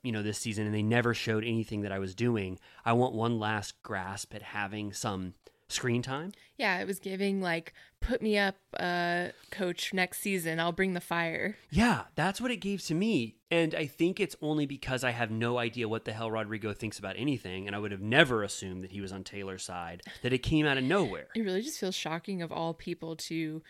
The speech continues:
Speaker 2: say, "Fuck you" to, to say it to <laughs> Olivia.
Speaker 1: Yeah.
Speaker 2: It's kind of just like, "What?"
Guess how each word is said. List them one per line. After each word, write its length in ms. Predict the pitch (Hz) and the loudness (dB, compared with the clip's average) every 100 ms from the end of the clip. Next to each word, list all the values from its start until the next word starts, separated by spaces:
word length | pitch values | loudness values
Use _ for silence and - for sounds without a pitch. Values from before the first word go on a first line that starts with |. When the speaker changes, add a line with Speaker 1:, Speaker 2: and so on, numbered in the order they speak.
| - | -12
Speaker 2:
say, 480 | - 165 165 160 160 - | -8 -4 -2 -2 -6 -6
"Fuck 380 | 175 165 - | -6 -6 -8
you" 220 | 170 160 180 | -4 -2 -2
to, 380 | - 208 214 226 | -2 0 0 -2
to 120 | 214 | -2
say 200 | - 190 | 2 2
it 100 | 233 | 2
to 100 | - - | -4 -4
<laughs> 100 | - | -8
Olivia. 800 | - - - - - - - - - _ _ - | 0 -2 0 -4 0 0 0 -4 -6 _ _ -2
Speaker 1:
Yeah. 300 | - - 392 466 | 6 8 10 8
Speaker 2:
It's 140 | 440 | 10
kind 180 | 370 370 | 6 6
of 80 | 403 | 4
just 180 | 381 | 0
like, 220 | 359 285 - | 2 0 -2
"What?" 360 | 196 175 180 | -2 4 6